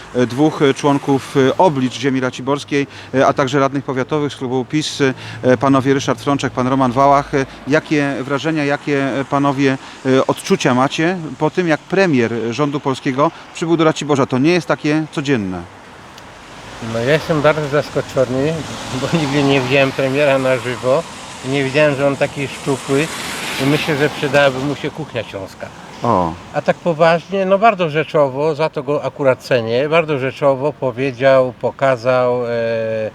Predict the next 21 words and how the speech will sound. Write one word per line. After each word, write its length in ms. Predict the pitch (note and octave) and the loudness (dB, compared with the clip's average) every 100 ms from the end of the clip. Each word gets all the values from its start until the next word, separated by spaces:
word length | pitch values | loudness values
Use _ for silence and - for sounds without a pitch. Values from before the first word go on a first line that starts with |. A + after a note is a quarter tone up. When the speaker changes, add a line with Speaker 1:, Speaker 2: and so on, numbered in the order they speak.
| - - - - | -12 -20 -20 -8
Speaker 2:
i 260 | D3 D3+ C#3+ - | 0 2 0 4
to, 140 | F#3 | 4
co 400 | E3+ F3+ E3 D#3 C3 A2 | 6 4 4 2 -2 0
bardzo 340 | D3+ D#3+ D3 D3 | 2 2 -2 -6
chyba 340 | C#3+ C#3+ C3+ - - | -2 2 0 -2 -14
uchwyciłem 540 | C#3+ - C#3+ E3 D#3 | -12 -10 -6 -2 0
najważniejsze, 1000 | D3+ C#3+ C#3+ C3+ C#3+ F3+ C3 - A2+ D3+ - - - - - - - - | 2 4 4 2 2 0 0 0 0 0 -2 -14 -18 -18 -18 -18 -10 0
e, 400 | B2 B2 B2+ B2+ - | 4 6 6 4 6
to 160 | C3+ | 6
jest 260 | C3+ C3 A2+ - - | 6 4 0 -8 0
to, 160 | E3 E3+ | 4 6
ja 160 | D#3+ E3 | 6 2
w 60 | |
to 140 | F#3 D#3 | 0 0
wierzę, 400 | E3+ C3+ F#2+ G2+ | 2 2 0 -6
żeby 160 | B2+ | -6
to 120 | C3+ D#3 | -4 -4
się 140 | D#3+ | -4
udało, 560 | D3 C#3+ B2+ A#2 B2+ F#3+ - - - - A#2+ A2 | 0 4 4 4 0 -4 -8 -14 -14 -12 -10 -2
że, 640 | D3 C#3+ C#3 C3+ C3+ C3 B2+ | 2 4 6 6 4 2 0
mm, 240 | B2+ | 0